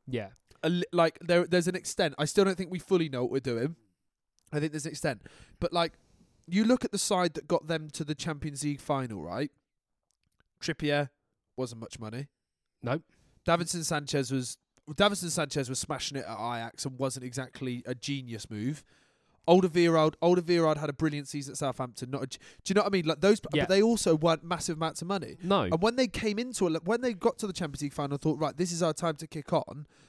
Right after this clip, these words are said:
Speaker 2: They bought Ndombele, hasn't worked. Sixty million quid.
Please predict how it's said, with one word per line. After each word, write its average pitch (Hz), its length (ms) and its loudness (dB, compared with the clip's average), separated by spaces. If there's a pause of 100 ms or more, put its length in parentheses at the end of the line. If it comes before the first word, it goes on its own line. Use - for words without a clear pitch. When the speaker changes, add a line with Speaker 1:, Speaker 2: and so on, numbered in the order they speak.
(100)
Speaker 2:
They 127 100 -4
bought 127 300 -2 (140)
Ndombele, 123 680 -8 (440)
hasn't 117 240 -14
worked. 135 360 -4 (120)
Sixty - 360 -12
million 110 260 -8
quid. 139 280 -6